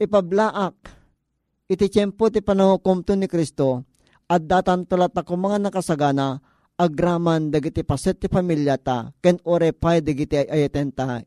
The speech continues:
iti daytoy nga biag. Ket no adda ti saludsod mo, gayem, iti daytoy nga panaginadal ta, ket, ah, agsurat ka laeng,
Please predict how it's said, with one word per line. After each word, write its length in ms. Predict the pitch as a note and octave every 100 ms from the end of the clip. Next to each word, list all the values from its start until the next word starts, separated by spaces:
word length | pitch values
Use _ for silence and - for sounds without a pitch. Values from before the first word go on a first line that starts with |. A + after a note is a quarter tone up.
| _
iti 140 | - D3
daytoy 600 | C#3+ C3+ C3+ B2 A#2 A2+ - _ _ _ _ -
nga 80 | C#3
biag. 400 | B2+ C3 A2 -
Ket 160 | F3 F#3+
no 80 | G#3+
adda 240 | F#3+ A#3+
ti 160 | C4 A#3+
saludsod 560 | A#3 A3 F3+ G#3 F#3
mo, 320 | F#3 A#3 B3 A#3
gayem, 640 | F#3+ F3+ F3 F#3+ A3+ C#4+ C#4 _ _ _ -
iti 160 | F#3
daytoy 560 | F#3 A3+ A3+ A#3 A3 A3
nga 80 | G3+
panaginadal 800 | F#3+ F#3+ F#3 F#3 F#3 G3+ G#3 G#3
ta, 340 | F#3+ F#3 G#3 A3+ _ _ _ _ -
ket, 320 | E3+ E3+ - F3
ah, 560 | E3 D#3+ D#3 D3 B2+ B2+ _ -
agsurat 480 | D#3+ - A#3+ B3+ A#3+
ka 80 | A3
laeng, 560 | G#3 G3 F#3 D3+ A2